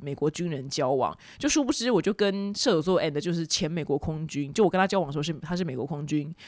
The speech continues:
我就跟他结婚了。我就觉得天哪，太可怕了，就我再也不要乱讲话，我现在就很害怕，我要字字句句的就斟酌我说的话。就我只能说就是，譬如说我，我很讨厌索尔，我最讨厌肌肉猛男了，我最讨厌生意很好了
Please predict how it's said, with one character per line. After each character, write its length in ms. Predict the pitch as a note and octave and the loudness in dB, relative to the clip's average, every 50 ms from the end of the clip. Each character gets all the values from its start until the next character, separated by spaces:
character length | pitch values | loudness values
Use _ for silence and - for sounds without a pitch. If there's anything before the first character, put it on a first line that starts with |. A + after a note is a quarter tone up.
| - - - - | -20 -18 -10 -4
我 60 | D#3+ | 0
就 80 | F#3 | 2
跟 80 | G3 G3 | 4 4
他 80 | G3+ G3 | 4 2
结 260 | - - C#3+ B2+ C#3+ | 2 -2 -4 -4 -2
婚 160 | - - C3+ | 0 0 0
了。 60 | C#3 | 0
我 40 | E3+ | 0
就 80 | G#3 C4+ | 0 2
觉 40 | A3+ | 2
得 60 | F#3 | 2
天 180 | F3 - - A#3 G#3+ | 2 0 0 -2 -2
哪， 40 | F3+ | -2
太 160 | - - A#3 | -2 -2 -4
可 140 | - - - | -4 -4 -2
怕 280 | - - E3+ C3 G2 | 0 0 0 0 -4
了， 80 | D2+ - - - - - | -6 -10 -14 -20 -14 -6
就 120 | - A#3 G#3+ | -2 0 0
我 40 | |
再 140 | F3+ - A#3+ | 4 4 4
也 60 | F3 | 4
不 80 | D3+ E3+ | 4 4
要 60 | E3 | 2
乱 200 | F#3 E3+ C#3+ C#3 | 2 2 -2 -4
讲 140 | - G2 C#2+ | -8 -10 -10
话， 260 | - - - C#3 F#2+ - | -8 -6 -4 -4 -2 -2
我 60 | F#3+ | -2
现 80 | - | -2
在 80 | A#3+ A3 | 0 2
就 160 | A3+ A3 F#3 | 2 2 2
很 180 | - - D3+ D3+ | 2 -2 -4 -4
害 200 | E3 F#3 D#3 D3+ | -2 0 0 2
怕， 120 | - G3 | 2 2
我 160 | D3+ D#3+ F3+ | 6 8 8
要 80 | G#3+ G#3+ G#3 - - - - - | 8 8 6 2 -8 -18 -18 -12
字 240 | - - - D#4 A3 | -6 0 0 2 2
字 180 | - - D4+ | 2 0 -2
句 220 | A3+ - C#4+ C#4+ A#3 | 0 0 2 0 2
句 220 | - C#4 C#4 G#3+ | 2 0 0 2
的 120 | F#3+ F3+ F3 | 2 2 2
就 260 | F3+ A#3+ A3+ G#3 F#3+ F#3 | 4 2 2 2 0 0
斟 260 | - - B3+ B3+ D4+ | 2 4 4 4 4
酌 120 | - A3 | 2 -2
我 180 | F3 E3 D3+ D#3+ | -2 -2 -2 -4
说 220 | - - F#3+ G3 | -4 -2 -2 0
的 120 | F#3 D#3+ D#3+ | 0 -2 -2
话。 280 | D3+ G3 F#3 C3+ C#3+ | 2 2 2 2 2
就 200 | E3+ F#3+ F3 D3 A2+ | 2 0 0 2 2
我 100 | F3 A3+ | 2 2
只 120 | - B3+ | 2 2
能 120 | G3 F#3 F#3 | 0 -2 0
说 160 | A3+ A3 A3 | 0 0 0
就 100 | G3+ A3+ | 0 -2
是， 140 | G#3+ G#3 F#3+ | -4 -4 -4
譬 60 | G#3+ | -4
如 80 | A3 G3+ | -2 -2
说 120 | G#3 F#3+ | -2 0
我， 220 | F3+ F3+ F3+ F#3 - - - | 0 0 0 -2 -4 -4 0
我 80 | A3 A3+ | 2 4
很 100 | B3 B3+ | 4 6
讨 160 | - - A3 | 6 4 4
厌 140 | A#3+ B3 C4 | 4 2 0
索 360 | - - - G3+ F3+ F3 F#3+ | 0 0 0 2 4 4 6
尔， 200 | G#3 G3+ F#3 E3 | 8 8 8 8
我 40 | F3+ | 6
最 140 | - F4 D#4 | 4 2 2
讨 160 | - G3+ F#3+ | 2 2 2
厌 100 | A3+ B3 | 2 2
肌 160 | A3+ - A#3 | 0 2 6
肉 120 | B3 A#3+ | 8 8
猛 240 | G3+ F3 E3 D#3+ D#3 | 8 6 2 0 -2
男 180 | D#3 D3+ D#3 E3+ | -2 -2 0 2
了， 160 | E3+ E3 D3+ | 4 6 6
我 80 | G3 B3+ | 8 8
最 100 | - - | 8 6
讨 180 | - - E4+ F4+ | 6 6 6 6
厌 100 | G#4+ - | 6 4
生 180 | - D#4+ F4+ | 2 2 4
意 80 | F4+ F4 | 4 4
很 160 | C#4 G3 F#3+ | 4 4 6
好 220 | B3+ A#3+ F3+ E3 | 8 8 10 10
了 180 | D#3 D#3+ D#3 | 10 6 4